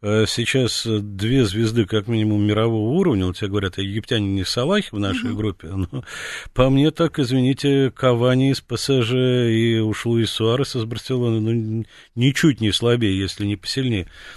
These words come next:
Speaker 1: Уругвай очень сильная сборная. Объ-, один из объективных фаворитов с, э, континента. Я бы не рассматривал его,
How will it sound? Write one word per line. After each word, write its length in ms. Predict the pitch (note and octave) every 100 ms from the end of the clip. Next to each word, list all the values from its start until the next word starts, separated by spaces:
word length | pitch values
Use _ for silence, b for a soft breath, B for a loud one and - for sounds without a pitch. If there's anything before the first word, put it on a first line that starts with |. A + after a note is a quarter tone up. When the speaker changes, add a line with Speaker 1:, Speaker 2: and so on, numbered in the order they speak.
| B -
Speaker 1:
Уругвай 380 | G#2 C#3+ G3
очень 260 | F#3 D3+ A#2
сильная 400 | - F#2+ E2+ F2
сборная. 460 | E2+ F#2 D#2 D#2 - _ _ _
Объ-, 340 | G2 G#2 B2 A#2+
один 220 | B2 C#3+
из 100 | F#2+
объективных 580 | G2+ G2+ - A#2+ G2+ -
фаворитов 460 | F#2+ G2 F#2+ D#2+ - -
с, 220 | - -
э, 260 | G#2+ F#2+ F2+
континента. 580 | - F#2 - G#2 F2+ - B B B -
Я 160 | B2+
бы 240 | B2 B2+ A#2+
не 180 | A#2 B2
рассматривал 840 | B2 B2 C3 C3+ A#2+ G#2 G2 G2+
его, 420 | G2+ G#2+ A2 G2+